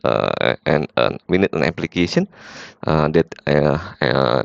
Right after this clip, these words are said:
that enable us to access directly to the processor or to the memory. So if you use Windows, you can use, uh, built-in tools like, for example, debug in here.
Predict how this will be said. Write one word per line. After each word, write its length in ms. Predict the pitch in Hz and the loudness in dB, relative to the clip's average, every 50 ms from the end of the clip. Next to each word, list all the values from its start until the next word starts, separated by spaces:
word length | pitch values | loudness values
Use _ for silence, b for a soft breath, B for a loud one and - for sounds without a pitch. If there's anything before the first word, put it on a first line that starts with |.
| - | -2
that 140 | - - - - | -2 -2 0 0
enable 380 | 85 82 78 78 80 82 - - | 0 2 2 2 2 2 0 2
us 240 | 78 82 82 - | 0 0 -2 -2
to 220 | - - 80 69 - | -4 -4 -4 -2 -2
access 300 | - 80 - - 92 85 | -4 -4 -4 -2 -4 -2
directly 420 | - 80 78 78 78 - - 85 85 | 0 2 2 2 2 0 -2 -2 -2
to 160 | - - 76 | -2 -4 -4
the 260 | - - 62 76 78 - _ _ - | 0 0 2 2 0 -2 _ _ -12
processor 440 | - 76 - 80 78 - - 123 135 - B B B B B B B B B B B B | -10 -10 -8 -8 -6 -4 -4 -4 -4 -6 B B B B B B B B B B B B
or 240 | - 71 78 80 80 | -2 2 2 2 0
to 160 | - - - | 0 -2 -2
the 80 | 78 78 | 0 0
memory. 480 | 78 78 78 78 78 78 85 127 160 - _ _ _ _ B B B B B B - | 0 0 0 0 0 0 -2 -2 -4 -6 _ _ _ _ B B B B B B -16
So 380 | - - - 87 80 80 - - - | -12 -4 -2 2 2 2 2 2 0
if 180 | 67 80 - | -2 -2 -2
you 80 | 80 80 80 | 0 0 0
use 160 | 78 73 - - | 0 0 -2 -2
Windows, 540 | 82 85 85 92 104 123 131 - - - | -2 2 2 4 4 4 2 0 -4 -4
you 140 | - - 85 | -4 -4 -4
can 260 | - - 78 78 76 | -2 -2 -2 -2 0
use, 360 | 76 78 78 - - - - - _ _ _ _ _ | 0 0 0 -2 -4 -10 -12 -14 _ _ _ _ _
uh, 160 | - 80 78 | 0 0 0
built-in 540 | 76 78 82 90 - - - 87 85 85 82 | 0 0 0 -2 -2 0 0 0 0 0 0
tools 420 | - 104 - 92 139 - - - - | 2 2 2 2 0 -2 -6 -10 -6
like, 220 | - 76 76 - - | -4 -4 -4 -4 -6
for 120 | - - | -10 -8
example, 400 | 73 - 78 78 - - 67 65 | -4 -4 -4 -4 -2 -2 -2 -2
debug 500 | 65 80 82 87 80 - - 107 - - - - - _ - | -4 -4 -4 -2 0 0 0 0 -2 -6 -18 -20 -12 _ -8
in 100 | - - | -8 -6
here. 240 | - - - 143 | -6 -6 -6 -6